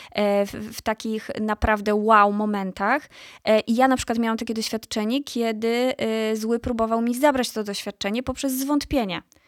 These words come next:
że a może tak jednak nie było, a dostałam jakiś obraz, ale bez przesady,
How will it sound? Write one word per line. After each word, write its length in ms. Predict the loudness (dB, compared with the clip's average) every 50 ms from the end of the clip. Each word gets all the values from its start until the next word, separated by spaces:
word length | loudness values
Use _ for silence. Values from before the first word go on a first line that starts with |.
| _ _ _ _ _ 2
że 80 | 4 6
a 60 | 6
może 220 | 6 4 2 0
tak 140 | -4 -4 -4
jednak 260 | -4 -6 -6 -8 -8
nie 60 | -6
było, 480 | -4 -2 -2 0 0 2 2 0 0 0 -4 -12 -20 -8 -4 -2
a 80 | 0
dostałam 400 | 0 0 0 2 2 2 2 2
jakiś 220 | -2 -4 -6 -4 -4
obraz, 260 | -4 -4 -4 -4 -4
ale 140 | -4 -4 -4
bez 160 | -6 -6 -6
przesady, 680 | -6 -6 -6 -2 -2 -2 -2 0 0 0 0 0